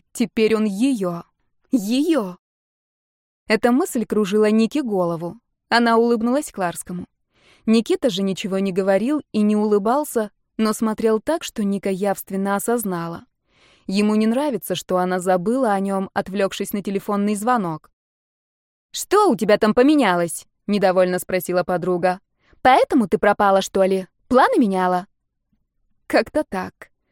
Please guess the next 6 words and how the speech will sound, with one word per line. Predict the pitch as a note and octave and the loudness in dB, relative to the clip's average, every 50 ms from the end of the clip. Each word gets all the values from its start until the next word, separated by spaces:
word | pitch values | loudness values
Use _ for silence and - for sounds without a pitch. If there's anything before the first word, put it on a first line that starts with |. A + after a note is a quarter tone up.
| _ _ _ _ _ _ - | _ _ _ _ _ _ -2
Даш, | A#3 G#3 B3 C4+ C4 G#3 F3+ F#3 - - - - _ _ _ _ _ _ _ _ _ _ | 2 4 4 4 4 2 0 -2 -6 -8 -10 -12 _ _ _ _ _ _ _ _ _ _
свадьбы | - - - C4+ A3 A#3+ A3+ A3 G3+ G3+ A#3+ A#3+ | -12 -8 -6 0 2 2 2 2 2 0 0 2
не | B3 C#4+ D4 | 2 2 0
будет», | A#3+ G#3+ F#3 D#3+ F3 F3 - - - _ _ _ _ _ _ | -2 -4 -4 -4 -6 -8 -10 -12 -20 _ _ _ _ _ _
выдала | - G3 F3+ G3 F#3 F3+ F3 F3 F3+ F3 | -8 -4 -2 0 0 2 2 0 0 0
она. | F3 F3 F3+ F3+ F3+ F3+ | 0 -2 -2 -4 -6 -8